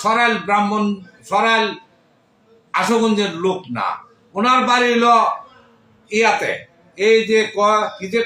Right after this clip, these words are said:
ক, ব্রাহ্মণবাড়িয়ার একটি গ্রামে, ব্রাহ্মণবাড়িয়ার একটি গ্রামে। উনি অন্য হান থেকে নির্বাচন করো, আমাদের তো কোনো আপত্তি নাই। আর উনি তো কোনো বিএনপির পক্ষে কোনো কাজ কোনো দিনই করে নাই, বিএনপির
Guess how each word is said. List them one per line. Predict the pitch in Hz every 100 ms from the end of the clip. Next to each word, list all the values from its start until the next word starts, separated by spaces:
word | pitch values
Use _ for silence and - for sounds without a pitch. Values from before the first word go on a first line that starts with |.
| 226
ক, | 247 - - - _ - _ _ _ _ 143 110
ব্রাহ্মণবাড়িয়ার | 170 226 247 262 262 269 269 262 247 226
একটি | - 220 180
গ্রামে, | 196 185 139 95 - _ _ _ _ _ _ _ _ _ _ _ _ -
ব্রাহ্মণবাড়িয়ার | 156 196 226 254 285 294 285 285
একটি | 269 262 247
গ্রামে। | 254 233 220
উনি | 247 269
অন্য | 269 254
হান | 262 -
থেকে | 302 277 269
নির্বাচন | 254 220 190 -
করো, | 214 90 107 - _ -
আমাদের | 127 202 226 254 254
তো | 247
কোনো | 226 214
আপত্তি | 196 202 - 110 85
নাই। | 73 - _ - 139
আর | 196
উনি | 226 247
তো | 262
কোনো | 254 240 208
বিএনপির | 254 226 220 247 220 226
পক্ষে | 220 220 196
কোনো | 190 185
কাজ | 214 - - -
কোনো | 190 233 196
দিনই | 202 156 123
করে | 101 90
নাই, | 76 - _ _ _ _ _ -
বিএনপির | 180 214 202 208 220 226